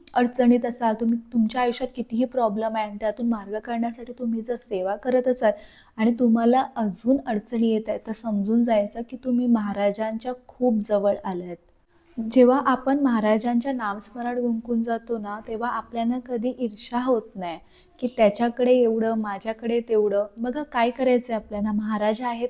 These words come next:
ना, महाराज सगळं सांभाळून घेतील, महाराज सगळं बघून घेतील. कर्ता करविता सर्वे तेच आहेत.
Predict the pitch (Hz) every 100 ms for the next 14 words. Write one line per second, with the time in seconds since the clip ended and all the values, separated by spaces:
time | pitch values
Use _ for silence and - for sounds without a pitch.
0 | 240 226 214 220 - 214 202 208 226 -
1 | 226 - - 226 269 294 262 247 247 247
2 | 254 247 214 208 208 220 220 254 233 226
3 | 240 269 254 247 254 247 202 - - -
4 | - 226 214 - 240 254 226 240 233 -
5 | - 226 226 254 247 247 277 277 233 175